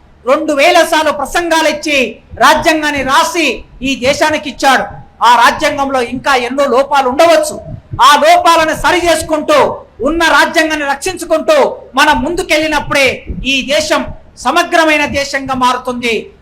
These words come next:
బుద్ధుడు చెప్పిన దేశం, మహాత్మా జ్యోతిరావు పూలే ఆశించిన దేశం, అంబేద్కర్ కోరుకున్న దేశం, ఆ అంబేద్కర్ జీవితంలో భాగస్వామి అయిన రమాబాయి ఎన్నడూ సుఖపడలేదు. ఆ రమాబాయి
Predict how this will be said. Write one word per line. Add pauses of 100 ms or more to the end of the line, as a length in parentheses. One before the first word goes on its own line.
(200)
బుద్ధుడు
చెప్పిన
దేశం, (500)
మహాత్మా
జ్యోతిరావు
పూలే (220)
ఆశించిన
దేశం, (320)
అంబేద్కర్
కోరుకున్న
దేశం, (120)
ఆ
అంబేద్కర్
జీవితంలో
భాగస్వామి
అయిన (520)
రమాబాయి (540)
ఎన్నడూ
సుఖపడలేదు. (460)
ఆ
రమాబాయి